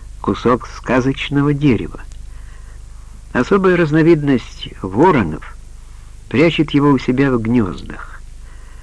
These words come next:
Самая крошечная его частичка превращает имеющего ее возле себя или на себе человека, животное или предмет в невидимку.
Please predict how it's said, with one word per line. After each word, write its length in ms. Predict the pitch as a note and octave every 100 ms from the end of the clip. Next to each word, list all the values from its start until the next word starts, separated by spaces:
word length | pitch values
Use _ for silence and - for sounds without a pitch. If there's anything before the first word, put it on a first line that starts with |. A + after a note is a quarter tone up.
| - - - -
Самая 360 | G3 A3 A3
крошечная 720 | G#3+ G3 E3 - G2+ - G#2+
его 280 | G2+ A#2 A2
частичка 640 | - A2+ - A3 G#3+ - F3+
превращает 720 | C3 C3 B2+ - F3 E3 D3+
имеющего 720 | C3 D3+ D3 B2 - B2 A#2+
ее 400 | G#2 G#2 A#2+ A#2+
возле 280 | A2 G2+ G#2
себя 400 | - F2 A2+ D#3+
или 380 | A2 F2+ E2+
на 360 | E2 E2+ G#2 B2+
себе 460 | - A#2 F#2+ F2+ D2+
человека, 760 | - F#2+ D#2+ G2 F3 F#3+ F#3 - - - - C3
животное 800 | G#2+ C3 F2+ D3 - E3+ D#3+
или 240 | D#3 D#3+ C#3+
предмет 680 | - G2+ E2+ G#2 F3+ -
в 140 | - G#2
невидимку. 840 | A2+ F3 E3+ G2 E2+ D2 - -